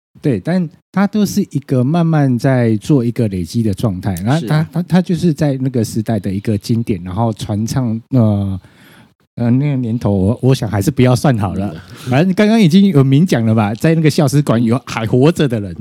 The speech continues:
Speaker 1: OK。好，然后其实在那个，在学生时代，你在你的学生时代在办康复这件事情，在办营队上面，有没有一个让你特别，呃，印象深刻，甚至于现在你觉得可以拿来跟大家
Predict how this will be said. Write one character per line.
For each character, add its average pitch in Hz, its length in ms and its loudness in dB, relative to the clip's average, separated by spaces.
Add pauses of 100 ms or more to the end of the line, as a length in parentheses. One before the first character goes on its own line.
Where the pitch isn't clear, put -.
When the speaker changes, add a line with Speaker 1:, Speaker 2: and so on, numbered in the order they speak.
(120)
Speaker 1:
OK。 95 280 -8 (400)
好， - 240 -6 (200)
然 135 120 0
后 202 120 0 (180)
其 196 140 2
实 233 80 6
在 214 240 2
那 190 160 2
个， 151 380 2
在 185 280 2
学 135 340 2
生 180 220 2
时 120 220 0
代， 110 240 -2
你 101 160 -2
在 151 140 0
你 120 200 -2
的 104 80 0
学 101 160 -2
生 117 140 0
时 113 120 0
代 117 200 2
在 123 160 2
办 117 440 -2
康 180 240 -2
复 175 140 -2
这 - 100 -10
件 123 160 0
事 113 240 0
情， 95 280 -4
在 127 160 0
办 123 240 -6
营 110 100 -4
队 131 100 0
上 123 200 0
面， 117 180 0 (240)
有 120 100 -2
没 165 120 2
有 175 100 2
一 147 60 2
个 135 220 0
让 143 180 0
你 98 100 -4
特 156 180 0
别， 104 440 -2 (220)
呃， 101 420 -2
印 180 180 4
象 139 180 2
深 131 200 0
刻， 135 120 0
甚 143 200 0
至 147 120 0
于 113 80 4
现 151 220 0
在 135 100 0
你 101 160 -2
觉 127 160 -2
得 135 240 0
可 143 120 -2
以 139 80 2
拿 113 180 -2
来 113 220 0
跟 143 200 -2
大 143 80 -2
家 147 280 0